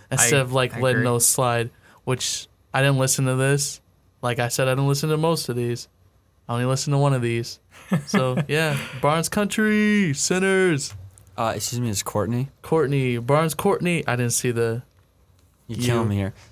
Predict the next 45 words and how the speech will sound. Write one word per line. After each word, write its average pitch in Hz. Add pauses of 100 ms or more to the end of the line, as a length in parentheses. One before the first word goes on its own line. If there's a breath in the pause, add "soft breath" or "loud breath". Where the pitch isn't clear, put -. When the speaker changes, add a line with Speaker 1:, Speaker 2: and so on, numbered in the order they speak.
Speaker 3:
Here's 139
the 131
thing. 101 (840 loud breath)
I'm 160
a 147
re-, 139
I'm 131
a 127
big 123
fan 107
of 95
Barnes 92
Courtney. 82 (100)
So -
there's 165
a 202
lot 165
of, -
I 139
just 170
realized 120
there's 104
a 107
lot 113
of 120
singles 101
coming 113
out 98
from 98
artists 95
that 98
I 95
was, 95
like, 95 (140)
really 107
digging. 87
Not, 135 (460)
this -
week 240
was 170
a -
good 117
week 113
for -
music 98